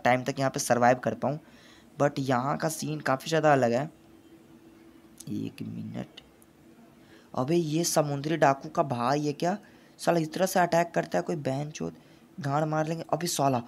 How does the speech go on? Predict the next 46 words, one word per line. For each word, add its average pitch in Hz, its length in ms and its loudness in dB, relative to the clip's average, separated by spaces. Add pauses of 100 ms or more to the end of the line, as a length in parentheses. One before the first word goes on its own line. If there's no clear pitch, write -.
(220)
अबे 160 180 4 (140)
भाई 143 480 2
यार, 160 300 4
ये 151 240 0
लौंडा, 156 360 0 (260)
ओ 139 100 2
भाई, 127 280 2
ये 143 120 2
भाई, 127 300 2
ओ 135 120 0
भाई 123 300 -6
साहब, 143 260 -2 (360)
निकल, 170 240 6
निकल, 165 260 2
इसको 156 200 -4
सामने 160 320 2
सब 170 160 -2
तलवार 147 360 2
से 143 100 -6
मारना 123 240 0
पड़ेगा। 123 280 2
अभी 139 140 2
ये 147 160 2
ऐसे 143 220 2
नहीं 139 120 -2
होगा, 127 240 -2 (420)
अभी 147 120 -4
जल्दी 147 260 2
से 156 100 -6
भाग, 151 200 4
ये 160 80 0
पीछे 156 320 -2
से 156 120 -4
गांड 143 260 2
में 147 100 0
डाल 131 180 4
देगा 135 160 0
ये 135 140 0
त्रिशूल। 120 440 -6 (560)
ये 147 60 2
भोला 127 320 2
बाबा 143 160 4
का 139 120 -2
दोस्त 131 260 -4
है 131 60 -4
क्या? 147 200 -6